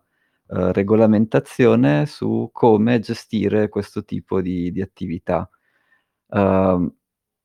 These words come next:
e come se avesse f-, cioè, l'impressione che mi aveva dato leggendolo era che, eh, sicuramente, ovviamente, cioè, so-, in Cina c'era andato nel duemiladiciannove,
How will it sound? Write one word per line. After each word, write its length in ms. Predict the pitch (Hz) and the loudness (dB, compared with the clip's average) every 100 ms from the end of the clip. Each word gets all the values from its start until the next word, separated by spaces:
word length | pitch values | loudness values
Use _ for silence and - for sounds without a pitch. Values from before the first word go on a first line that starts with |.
| _ | _
e 340 | 143 120 87 - - 98 | 2 4 2 -8 -10 -6
come 220 | - 131 | 0 0
se 120 | - | 2
avesse 260 | 123 123 123 | -2 -2 -6
f-, 200 | - - _ | -8 -18 _
cioè, 160 | - 123 | -2 0
l'impressione 540 | 104 101 117 - 127 | 0 -2 -4 -2 -2
che 120 | - 113 | 0 -2
mi 100 | 104 | 0
aveva 280 | 98 98 | 0 0
dato 380 | 101 95 92 98 | 0 0 0 -4
leggendolo 800 | 98 120 117 104 92 113 127 131 | -4 -4 0 0 0 -2 -2 0
era 240 | 101 95 101 | 0 0 -2
che, 380 | - 101 92 _ _ _ _ - | 0 0 -2 _ _ _ _ -8
eh, 300 | 98 95 95 | -6 -4 -6
sicuramente, 1000 | - 104 113 117 139 156 - 170 170 - - - | -8 -2 0 2 0 -2 -2 0 -2 -6 -18 -18
ovviamente, 800 | 90 95 92 101 113 104 98 - | -6 -2 0 0 2 4 2 -2
cioè, 440 | - 64 55 - - | -8 -8 -8 -12 -14
so-, 400 | - - - - | -14 -16 -14 -16
in 160 | - 98 | -12 -10
Cina 260 | - 113 110 | -4 -2 -2
c'era 240 | - 92 | -2 -4
andato 480 | 90 92 - 92 71 | -2 -4 -2 -4 -4
nel 160 | 92 | -6
duemiladiciannove, 1120 | 95 98 98 95 92 123 104 90 87 98 101 | -6 -4 -4 -6 -6 -4 -2 -2 -2 -4 -6